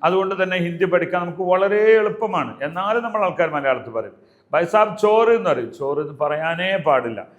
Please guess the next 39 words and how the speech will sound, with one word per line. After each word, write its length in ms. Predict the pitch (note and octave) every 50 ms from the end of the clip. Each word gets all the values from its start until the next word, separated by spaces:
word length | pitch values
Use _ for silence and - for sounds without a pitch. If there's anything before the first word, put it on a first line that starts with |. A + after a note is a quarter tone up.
| _ _ _ -
അവരുടെ 320 | D3+ D#3+ E3+ F3+ F3+ F#3+
നാട്ടിൽ 300 | F3+ F3 E3+ E3+ F3 F#3
ഏറ്റവും 380 | F3+ F3+ F3+ F3+ G#3+ G#3 G3+ G3+
മോശമായ 480 | F#3 F#3 F#3+ F#3+ - G#3+ G3+ G#3+ G#3+
ഒരു 80 | G#3 G#3
വേർഡാണ് 480 | F#3 F3+ E3 E3 D#3+ D#3+ D#3 D#3 D3+ - - -
ചോറ് 240 | D#3 D#3+ D#3+ E3 E3
എന്ന് 220 | F3 E3+ D#3 C3+
പറയുന്നത്. 260 | B2+ A#2+ A#2+ A#2 - -
പെരും 240 | D3 D3 E3+ F3
കള്ള 360 | E3 E3 D#3+ D#3+ E3 F3 F#3 F#3
എന്നാണ് 300 | F3 D#3+ D3+ C3 A#2+ A2
അർത്ഥം. 260 | F#2+ - - G2 E2+ - _ _ _ _ _ _ -
അതുകൊണ്ട് 400 | F3 F3+ G3 G3+ G3+ G#3 G#3 G#3
ചോറ്, 600 | G3+ G#3+ G#3+ A3+ A#3+ B3 B3 A#3+ A3 E3+ C3+ - -
ചോറ്, 300 | G3 G#3 A3+ A3 G3 E3+
ചോറ് 200 | A3 A3 A3+ A3+
എന്നൊന്നുമല്ല. 420 | A3+ A3+ A3+ A3 G#3 F#3+ F#3 F3+
അവര് 300 | E3+ F3 G3 G3+ A3+ G#3
പറയുമ്പോ 360 | G#3 F#3+ F#3+ G3 F#3+ G3 G#3+
പറയും, 320 | F#3+ G3 F#3+ G3 F#3+ F#3 G3
ഈ, 160 | G#3 G#3 - - _ _ _ E3+
"യായ് 240 | F#3+ G#3 A3+ A#3+ - - F#3+
പൂര 220 | G3+ A3 A3+ A#3+
ലോക് 260 | A3+ G#3+ G#3+ F#3+ - -
ചോറ്" 180 | G3 G3 G3+ G3+
എന്ന് 220 | G#3+ G#3 G3 G3
അവരുടെ 240 | F#3+ F#3 F#3 F3+ F3+
മനസ്സിലുണ്ടാകും. 1000 | E3+ E3 D#3+ D#3 D#3 - E3+ D#3 C#3 B2 A2 F2+ E2 - - _ _ _ _ _ -
അതുകൊണ്ട് 320 | C#3+ D3+ E3+ F3 F3 F3+ F3+
നമ്മൾ 240 | F3 E3 F3 F3+
ഖാന 500 | F3+ - - - - D#3+ D#3+ E3 E3+ F3
എന്ന് 220 | F3+ F3+ F#3 F3+ D#3+
പറഞ്ഞാ 320 | C#3 C3+ A#2+ A#2 A#2+ A#2+
മതി. 260 | A#2 A#2 A2 A2 B2
എന്താ 160 | C#3 D3 E3 D#3+
പറയുക? 420 | E3 E3 E3+ E3 E3 - - D#3
ഖാന. 260 | C#3 B2+ A#2+ A2 G2 - _ _ _ _ _ _ _ _ _ _
ഒന്നാമതാണ്. 500 | F3 F3+ F3+ E3+ D#3 C3+ A#2+ A2+ G#2 G#2